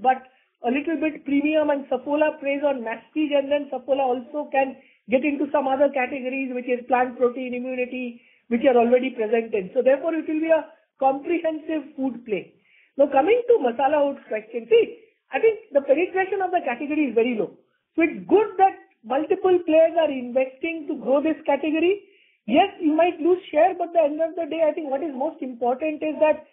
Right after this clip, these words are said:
Indians now have a choice of having far better, healthier in-between meal snacking. Uh, we also have millets in some of our va-, variants already, and we are very, very,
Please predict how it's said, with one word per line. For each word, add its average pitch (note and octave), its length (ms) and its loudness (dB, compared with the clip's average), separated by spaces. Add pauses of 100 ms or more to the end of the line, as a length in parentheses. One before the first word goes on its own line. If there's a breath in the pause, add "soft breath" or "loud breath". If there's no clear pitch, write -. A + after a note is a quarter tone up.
(360 soft breath)
Indians D#4+ 500 4
now D#4+ 220 4
have D4+ 80 2
a D#4+ 160 2 (100)
choice C#4 400 2
of D4 140 2
having C4+ 400 -4
far C#4+ 260 2
better, C4+ 300 0
healthier C#4+ 560 0 (320 soft breath)
in-between D4 580 -2
meal C#4+ 200 -2 (100)
snacking. C#4+ 480 -4 (500 soft breath)
Uh, A#3+ 300 4
we C#4+ 220 4
also D#4+ 440 4
have D#4+ 380 -2
millets C4+ 560 0 (100)
in C4+ 220 -10
some C4+ 160 -2
of C#4 140 -2 (100)
our C#4 240 4 (420)
va-, A3+ 300 4
variants C#4 480 2
already, C4 480 2
and C4 160 -4 (320 soft breath)
we B3+ 140 0
are C4+ 180 2
very, C#4 240 4
very, D4 480 0